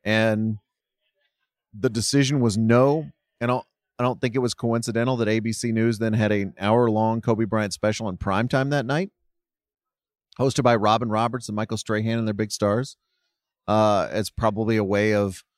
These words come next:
you know, compensating for that to a point. But it was a really, it was, it was, again, I, I don't know that I'm gonna go, you know, get outraged and, and pound on the wall or anything, but it was,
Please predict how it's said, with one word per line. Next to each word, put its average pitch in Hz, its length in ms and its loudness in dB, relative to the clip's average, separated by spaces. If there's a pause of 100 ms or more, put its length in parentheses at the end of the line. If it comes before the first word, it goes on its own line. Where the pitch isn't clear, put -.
(400)
you 101 140 -4
know, 98 340 -4
compensating 117 720 0 (180)
for 123 140 0
that 117 280 2 (920)
to 135 120 2
a 107 60 2
point. 135 340 -2 (1300)
But 131 140 4
it 151 60 6
was 160 200 2
a 151 60 2
really, 135 500 2
it 151 100 0
was, 139 240 0 (440)
it 151 100 -2
was, 139 160 2
again, 120 280 0
I, 120 280 2
I 131 60 -2
don't 127 160 0
know 123 120 0
that 120 100 2
I'm 117 100 0
gonna 117 160 -2
go, 113 360 0
you 113 160 -4
know, 104 460 -2
get 120 160 0
outraged 107 640 0
and, 101 340 -6
and 95 420 -4
pound 107 360 2
on 104 80 2
the 101 80 0
wall 113 280 4
or 98 120 0
anything, 92 380 -6
but 98 100 -4
it 98 60 -4
was, 101 260 -4